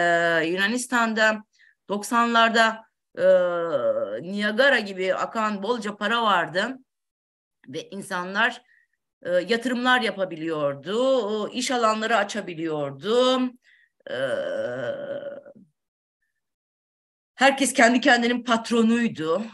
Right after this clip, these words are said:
Bu, bu ülkelerdeki yegane sorunlardan biri de budur zaten. Herkes kendi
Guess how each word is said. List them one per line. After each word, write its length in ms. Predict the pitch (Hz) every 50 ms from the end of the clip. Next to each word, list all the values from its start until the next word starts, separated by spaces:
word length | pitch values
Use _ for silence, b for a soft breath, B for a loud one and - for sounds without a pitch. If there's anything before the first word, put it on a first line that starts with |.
| - _
Bu, 360 | 156 180 214 214 202 175 147 175
bu 160 | 214 226 240
ülkelerdeki 680 | 247 220 - 254 240 240 226 233 214 226 233 226 233
yegane 420 | 233 233 233 220 226 220 226 233
sorunlardan 760 | 233 - 226 214 226 226 220 220 220 226 214 233 226 226 226 214
biri 200 | 214 208 214 208
de 180 | 339 262 226
budur 260 | 269 277 220 254 220
zaten. 480 | 185 151 180 175 160 160 - 226 269 294
Herkes 420 | 269 233 240 240 - 262 - - _ _ _ _ _ _ _
kendi 640 | - - 202 190 202 220 202 240 240 - - -